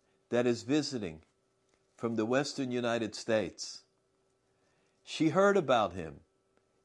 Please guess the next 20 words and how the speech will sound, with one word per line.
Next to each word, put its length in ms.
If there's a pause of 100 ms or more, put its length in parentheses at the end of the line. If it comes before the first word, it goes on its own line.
and 180
would 240
be 220
interested 840 (560)
in 220
meeting 460 (680)
to 160
discuss 640
the 100
possibility 1120 (220)
of 200
going 380
out. 320 (1600)
Reuven 360
was 180
hesitant. 640 (1500)
He 140
thought 320
to 140
himself, 680